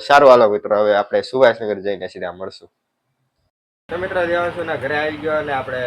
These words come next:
બધું પૈસાનું બધું બેંકનું કામ હતું એ પતી ગયું છે ને હવે આપણે ડોક્યુમેન્ટ તૈયાર કરીએ છીએ. કોલેજમાં જે જે ડોક્યુમેન્ટ જોવે એ ફાઇલ ખોલીને બેસી ગયા છીએ. આપણે ડોક્યુમેન્ટ તૈયાર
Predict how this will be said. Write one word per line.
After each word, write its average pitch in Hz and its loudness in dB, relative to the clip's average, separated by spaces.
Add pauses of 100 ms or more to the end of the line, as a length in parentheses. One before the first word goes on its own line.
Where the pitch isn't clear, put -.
(160)
બધું 113 -8
પૈસાનું 113 -12
બધું 107 -10
બેંકનું 120 -10
કામ 107 -12
હતું 101 -16
એ 101 -16 (140)
પતી 156 -6
ગયું 156 -10
છે - -18
ને 123 -2
હવે 127 -2
આપણે 123 -6 (500)
ડોક્યુમેન્ટ 131 -8
તૈયાર 123 -6
કરીએ 127 -6
છીએ. 107 -6
કોલેજમાં 113 0
જે 110 -2
જે 104 0
ડોક્યુમેન્ટ 107 -2
જોવે 123 4 (520)
એ 110 -2
ફાઇલ 131 2
ખોલીને 127 2
બેસી 127 2
ગયા 107 4
છીએ. 107 2
આપણે 107 0 (300)
ડોક્યુમેન્ટ 117 -10
તૈયાર 143 -4